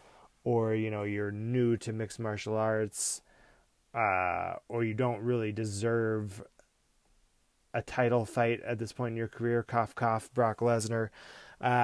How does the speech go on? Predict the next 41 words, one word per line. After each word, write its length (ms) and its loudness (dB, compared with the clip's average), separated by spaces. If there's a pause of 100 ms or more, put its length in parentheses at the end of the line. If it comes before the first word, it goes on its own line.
(120)
I 80 4
like 300 6
to 100 -2
see 520 6
you 220 8
start 300 2
off 180 4
with 80 -4
some 160 -2
tune-up 340 2
fights, 360 0
fight 320 0
the 160 -4
guys 380 4
who 80 -2
make 240 2
sense, 520 0 (420)
uh, 220 0
and, 240 -6
you 80 2
know, 100 2
sort 220 4
of 80 2
fight 280 6
your 140 6
way 240 6
back 320 0
to 80 -4
the 100 0
top. 340 0 (640)
So, 360 4
uh, 180 -2 (180)
I 140 8
do 120 4
like 200 12 (240)
that 300 6
aspect 580 2
of 100 -2
the 80 -4
Masvidal 540 -2
fight, 300 -4